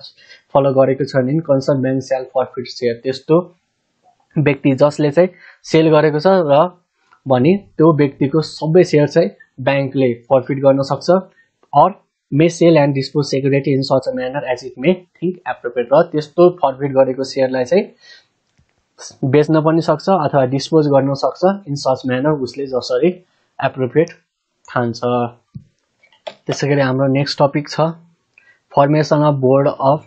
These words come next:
director। नेपाल, अ, ब्याङ्कको बोर्ड अफ डाइरेक्टर कसरी form हुन्छ?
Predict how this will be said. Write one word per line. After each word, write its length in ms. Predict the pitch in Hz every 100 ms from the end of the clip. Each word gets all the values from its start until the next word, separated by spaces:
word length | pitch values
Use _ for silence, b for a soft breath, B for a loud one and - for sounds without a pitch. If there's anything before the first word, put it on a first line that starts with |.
| _
director। 580 | 131 123 123 120 127 127
नेपाल, 340 | 127 127 139 131
अ, 440 | 131 127 127 123 123 127
ब्याङ्कको 320 | 127 131 135
बोर्ड 220 | 131 135
अफ 80 | 131
डाइरेक्टर 400 | 131 127 120 131 131
कसरी 240 | 127 139
form 220 | 127 135
हुन्छ? 240 | 127 131